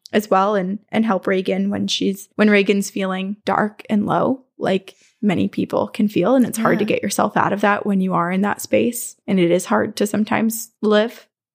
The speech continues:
Speaker 1: And I'm glad
Speaker 2: Yeah.
Speaker 1: that he was a good reminder of how strong everyone is and
Speaker 2: Yeah. We're
Speaker 1: how
Speaker 2: stronger
Speaker 1: special
Speaker 2: than we
Speaker 1: tomorrow can
Speaker 2: think.
Speaker 1: be. Mm-hmm.
Speaker 2: Yeah. And sometimes you just need a Kona to remind you of that.
Speaker 1: Mm-hmm.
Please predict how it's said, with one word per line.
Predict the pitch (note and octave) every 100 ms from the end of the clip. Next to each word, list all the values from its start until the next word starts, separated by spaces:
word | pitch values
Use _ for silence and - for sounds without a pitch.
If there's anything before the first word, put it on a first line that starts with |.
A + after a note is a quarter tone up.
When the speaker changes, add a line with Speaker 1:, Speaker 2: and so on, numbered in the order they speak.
| _
Speaker 1:
And | G3 G3
I'm |
glad | G3+ F#3+ F#3+
Speaker 2:
Yeah. |
Speaker 1:
that | G3
he | G3 G3+
was | G3+ F#3+ - _
a | G#3
good | G#3 G3 F#3+
reminder | F#3+ - - G3+ -
of | - - G#3+ G3+ - -
how | C#4
strong | C#4 - A3+ A3
everyone | G#3 G#3 G3 G3
is | G3 G#3+
and | - G#3+ A3 - _ _
Speaker 2:
Yeah. | - F#3+ F#3+ F#3+ _
We're | G#3
Speaker 1:
how | G#3
Speaker 2:
stronger | A#3+ G3+
Speaker 1:
special | A#3+ A#3
Speaker 2:
than | A3+
we |
Speaker 1:
tomorrow | G#3+ -
can | F#3+
Speaker 2:
think. | -
Speaker 1:
be. | G3+ A3 - _ _ _ _ _ _ _
Mm-hmm. | G#3+ G#3
Speaker 2:
Yeah. | F#3 F3 F3 F#3 _ _ _ _ _
And | G3 G3 - -
sometimes | G#3 G3+ G#3+ G#3
you | G#3
just | G3+ -
need | G3+
a | G#3
Kona | - G#3+ A3+ G#3
to |
remind | G#3+ A3+ A#3+ B3
you | F#3+ F3
of |
that. | F#3 G3 - _ _ _ -
Speaker 1:
Mm-hmm. | A3 A3+